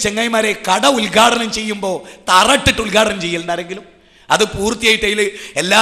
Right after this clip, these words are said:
സാധനവും ഫിറ്റ് ചെയ്ത് കല്യാണം കഴിഞ്ഞിട്ടുള്ളതിൻ്റെ ചോറാ വലീമ, കല്യാണം കഴിഞ്ഞിട്ടുള്ളതിൻ്റെ ചോറ്. എന്നാ ഈ സമൂഹം നന്നാകുക? ആരാ അവരെ നന്നാക്കുക? ഇനി ഇങ്ങ് കേൾക്കണോ?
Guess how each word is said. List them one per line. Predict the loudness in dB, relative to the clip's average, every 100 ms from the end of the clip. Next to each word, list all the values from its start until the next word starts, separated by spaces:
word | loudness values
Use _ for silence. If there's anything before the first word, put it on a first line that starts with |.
| 2
സാധനവും | -2 -4 -6 -10 -10
ഫിറ്റ് | -6
ചെയ്ത് | -6 -6 -6 -4
കല്യാണം | -4 0 0 0 -4 -4
കഴിഞ്ഞിട്ടുള്ളതിൻ്റെ | -4 -2 -4 -6 -4 -4 -4 -6
ചോറാ | -6 -2 -2
വലീമ, | -2 -6 -8 -10 -14 _ _ _ -8
കല്യാണം | -4 2 4 4 2
കഴിഞ്ഞിട്ടുള്ളതിൻ്റെ | 0 -2 0 0 2 0 -2 -16 -12
ചോറ്. | -8 -8 -10 -16 -8 -4
എന്നാ | -4 -2 0 0
ഈ | -2 -4
സമൂഹം | -6 -4 -6 -4
നന്നാകുക? | -6 -4 -4 -4 -6 -6 -12 -6 0
ആരാ | 0 0 -2
അവരെ | -4 -6 -6
നന്നാക്കുക? | -4 -6 -4 -8 -12 -14 _ _
ഇനി | -14 -12
ഇങ്ങ് | -12 -12
കേൾക്കണോ? | -12 -14